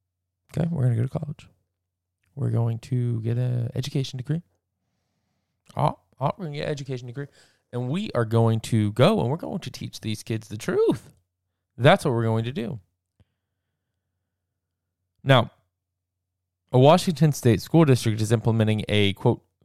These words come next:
"culturally responsive student discipline policy." It means student discipline would not be consistent based on conduct. Instead, a con-, a school considers a student's race and background. It would likely offer harsher punishments to white students, even if the conduct is identical to that of a black or Hispanic student.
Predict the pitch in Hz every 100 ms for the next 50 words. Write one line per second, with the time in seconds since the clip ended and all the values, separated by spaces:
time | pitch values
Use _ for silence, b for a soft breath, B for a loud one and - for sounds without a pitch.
0 | - 160 - 170 160 151 - 123 - 123
1 | 120 113 104 - 135 131 131 151 - 101
2 | - - - - - _ B B B B
3 | 139 170 196 147 - _ _ - - 226
4 | 208 175 - 123 117 120 131 113 120 110
5 | 156 - 101 101 - - 143 196 - -
6 | 127 107 - - 117 175 110 - 151 -
7 | 123 - 117 - 127 - 165 160 139 139
8 | 123 110 131 117 110 120 147 156 175 233
9 | 131 98 - B B B B B 117 127
10 | 165 175 165 - 123 - 127 - - 180
11 | 202 - 95 - - 147 143 135 - 107
12 | 110 180 - 98 107 - 135 139 131 123
13 | 120 123 120 120 127 123 156 202 - 117
14 | 120 127 131 143 127 135 151 143 143 -
15 | 165 170 - - -